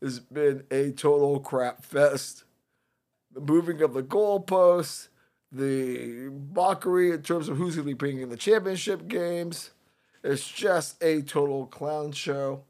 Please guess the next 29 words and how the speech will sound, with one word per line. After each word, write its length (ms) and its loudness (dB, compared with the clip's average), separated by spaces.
I 320 -20
mean, 80 2
I've 180 -2
picked 220 -2
on 220 6
you 160 4
enough, 460 2
but 80 6
I 300 8
do 220 -2
feel 360 0
that 300 4
each 300 -8
week 460 0
it 160 -4
seems 380 -2
like 260 2
this 240 -6
thing 320 -4
gets 320 -8
to 260 -8
be 240 -2
more 480 2
of 120 -2
an 100 -2
odyssey. 600 -2
So 280 -8
for 140 0
that, 540 4